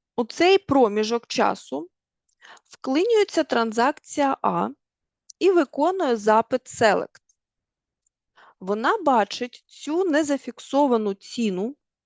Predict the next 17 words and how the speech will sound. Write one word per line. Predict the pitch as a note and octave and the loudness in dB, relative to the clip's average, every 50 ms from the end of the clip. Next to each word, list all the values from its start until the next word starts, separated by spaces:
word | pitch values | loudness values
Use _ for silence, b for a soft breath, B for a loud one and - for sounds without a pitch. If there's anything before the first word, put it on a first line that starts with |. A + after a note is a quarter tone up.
| _ _ _ - | _ _ _ -6
двісті | B3+ C4 C4+ C#4 C#4 C4 - - - D4 D4 D4+ _ _ _ B B B B B B B | -4 0 0 0 0 -2 -4 -4 -2 -2 -2 -2 _ _ _ B B B B B B B
і | F4 A#4 | 4 6
використовує | A#4 E4+ C4 - C4 B3+ B3+ B3+ - - _ - C4+ D4 E4 E4 D4+ C4+ C4 B3 A#3 | 6 6 4 4 4 4 4 2 0 -4 _ 2 4 4 4 4 4 2 2 2 0
її | G#3+ G3+ G3+ G3+ G3+ G#3 A#3 C#4 B3 | 0 0 -2 -2 -2 -2 -2 -2 -2
для | G3+ F#3 G3 A3 | 0 0 -2 -2
своїх | - - - F#3+ G3 G3 G#3+ A#3+ - - - _ - | -2 -2 -2 -2 -2 0 -2 -4 -6 -8 -18 _ -2
розрахунків. | A#3 B3 C4+ C#4 B3 C4+ C4 B3+ - - C4 B3+ A#3+ A3 G#3 _ - F3+ - _ _ _ - | 0 2 2 2 2 0 -2 -2 -2 -2 -2 -2 -2 -2 -6 _ -14 -14 -14 _ _ _ -8
Наприклад, | G3+ G3+ G3+ - - D#4 G#4 A#4 - - D4+ C#4 C4+ _ _ - | -4 -4 -2 -2 0 -2 -2 -2 0 -2 -2 -2 -2 _ _ -14
виписує | G3 F#3 G3+ G3+ - - D4+ D#4+ D4 - - B3 A3 G3+ | -6 -6 -6 -6 -4 -4 -4 -4 -4 -4 -2 0 0 2
рахунок | F#3+ G3+ G3 - - A#3+ A#3 G#3+ G#3 - _ _ | 2 0 -4 -4 -4 -4 -2 -2 -4 -6 _ _
клієнту. | - G3 F#3+ F#3 F#3 G3 F3+ - - - _ - - - _ _ _ _ _ _ _ _ _ _ _ _ _ _ _ _ _ _ _ _ _ _ B B B B B B B B | -4 -4 -2 0 0 -2 -2 -2 -6 -10 _ -20 -20 -20 _ _ _ _ _ _ _ _ _ _ _ _ _ _ _ _ _ _ _ _ _ _ B B B B B B B B
Далі | - A3 C4 B3 G#3+ F#3 F3+ G3 A#3 C#4 D#4+ _ _ _ _ _ _ _ _ - | -4 0 0 2 2 2 2 2 0 0 -4 _ _ _ _ _ _ _ _ -2
транзакція | G#3+ G#3+ G#3+ G#3+ G#3 A3 C4 F4+ - - - - G4 F#4+ F#4 F#4 F4 | -2 0 0 0 0 -2 -2 -2 -4 -8 -8 -4 -2 0 2 2 0
Б | D4 B3 C4+ B3 G#3+ G#3+ B3 D4+ _ _ _ _ _ _ _ _ - | 0 2 2 2 2 2 -2 -6 _ _ _ _ _ _ _ _ -16
з | A#3+ G#3 G3+ G#3 | -14 -12 -4 -2
якихось | A#3 A3+ A3 - D4+ F4 G4 - - D4+ - - | -2 -2 -2 -2 -2 -2 -2 -2 -4 -6 -6 -6
причин, | - - B3 A3+ - - - - F#3 F#3 G3 A#3 | -6 -6 -6 -4 -4 -8 -4 -4 -4 -4 -4 -10